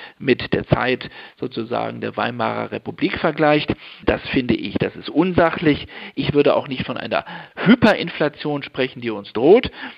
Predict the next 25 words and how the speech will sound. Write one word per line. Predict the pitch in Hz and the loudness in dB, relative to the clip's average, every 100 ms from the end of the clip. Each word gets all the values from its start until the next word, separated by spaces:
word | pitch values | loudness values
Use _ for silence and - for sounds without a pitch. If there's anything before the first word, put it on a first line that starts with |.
| - | -10
Aber | - 143 | -4 -2
hier | 139 170 202 | -2 -4 -4
sehe | 185 | -4
ich | 160 123 | -6 -6
schon, | 175 220 285 - - | -2 -2 -2 -8 -6
dass | 151 | -6
jemand | 175 175 135 | -2 0 2
die | 123 | 0
Nerven | 113 135 - 160 | 0 -2 -4 -8
verliert, | - 135 156 190 | -6 -6 -4 -6
wenn | 160 123 | -6 -6
er | 104 113 | -4 0
so | 196 | 0
die | 277 151 | 0 -4
Medien | 147 175 156 - | -4 -4 -6 -8
attackiert, | - - - - 156 202 - - - - - | -8 -8 -8 -4 -2 -2 -8 -18 -18 -14 -10
wenn | 135 | -6
man | 127 | -4
sich | 135 131 - | -4 -8 -4
einfach | 147 156 151 | -4 -2 -4
nur | 147 143 | -6 -6
mit | 135 127 | -4 -4
dem | 117 | -2
Thema | - 123 90 | -4 -6 -8
kritisch, | - 180 - 226 196 | -2 0 0 -2 -6